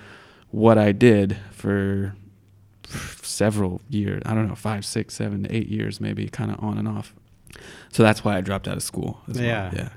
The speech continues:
Speaker 2: And, and that's how you ended up in Thailand.
Speaker 1: That is how I ended up in Thailand. This, <laughs> we're gonna piece together this whole story today.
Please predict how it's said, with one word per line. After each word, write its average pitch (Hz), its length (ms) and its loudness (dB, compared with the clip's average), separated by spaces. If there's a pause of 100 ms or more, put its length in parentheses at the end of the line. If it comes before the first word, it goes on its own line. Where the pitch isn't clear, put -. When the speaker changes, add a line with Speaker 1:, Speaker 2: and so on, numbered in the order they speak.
(140)
Speaker 2:
And, 107 240 -2
and 113 100 0
that's 107 160 0
how 110 60 6
you 107 180 4
ended 110 220 2
up 110 140 0
in 101 240 0
Thailand. 113 400 -2
Speaker 1:
That 107 160 0
is 123 200 2
how 127 160 -2
I 101 60 0
ended 95 260 0
up - 140 -8
in 95 100 -2
Thailand. - 440 -4
This, - 260 -2 (540)
<laughs> 160 100 2
we're 196 160 10
gonna - 260 6
piece 208 240 0
together 156 480 4
this 156 220 2
whole 185 260 6
story 175 640 2 (360)
today. 175 560 6